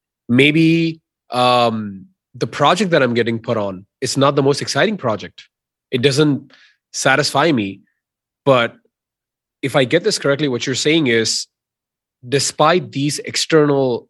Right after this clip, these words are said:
events that are happening, we can choose to tune in inwards and choose what kind of reaction we want to give to that.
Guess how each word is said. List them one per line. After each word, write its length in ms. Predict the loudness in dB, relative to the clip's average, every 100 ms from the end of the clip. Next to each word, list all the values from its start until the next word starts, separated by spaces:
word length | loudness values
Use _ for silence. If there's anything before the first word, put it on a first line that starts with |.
| _ -6
events 440 | -2 0 0 0
that 80 | -2
are 80 | -2
happening, 760 | -4 -4 -6 -8 -14 -20 -20 _ _ _ _ _ _ _ _ _ _
we 280 | -2 4 4
can 200 | 4 0
choose 380 | 0 0 0 -2
to 300 | 0 0 0
tune 260 | -2 0 0
in 100 | 2
inwards 640 | 0 0 -2 -6 -12 -14 _ _ _ _ _
and 460 | 2 2 2 -2 -10 _ _ _ _ -4
choose 340 | 2 2 2
what 120 | 0
kind 140 | 0 0
of 80 | 2
reaction 400 | 0 -2 -6 -6
we 60 |
want 100 | -6
to 60 | -4
give 160 | -6
to 80 | -6
that. 220 | -10 -10